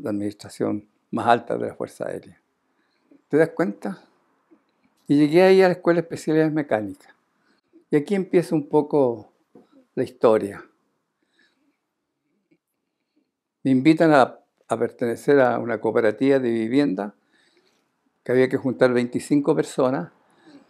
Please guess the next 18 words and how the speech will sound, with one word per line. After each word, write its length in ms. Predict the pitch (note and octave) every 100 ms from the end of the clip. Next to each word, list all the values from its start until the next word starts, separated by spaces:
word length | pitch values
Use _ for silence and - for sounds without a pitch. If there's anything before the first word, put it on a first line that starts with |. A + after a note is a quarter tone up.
| _ _ _ -
y, 460 | C3 B2 A2+ A#2+ -
y 60 | C3
a 60 |
mí 160 | B2+ D3+
me 100 | D#3
elegían 460 | C3+ G2+ D3 C#3+ C#3+
como, 460 | C3 A#2+ A2 G#2 _ _ _ _ _ _ -
me 140 | C3+
elegían 580 | B2 A#2+ D#3 E3 F#3 G3 - _ _ _
y 60 | -
me 140 | A#2+
pedían 340 | A2 B2 E3 G3
que 140 | F3
perteneciera 1040 | F3 _ - D#3+ - C3+ C3+ F#3 G3 G#3 - _ _ - -
porque 240 | - C#3 C3+
como 220 | C3 B2
contador, 520 | C3+ C3 C3 C#3+ E3+
pues, 180 | E3+ D3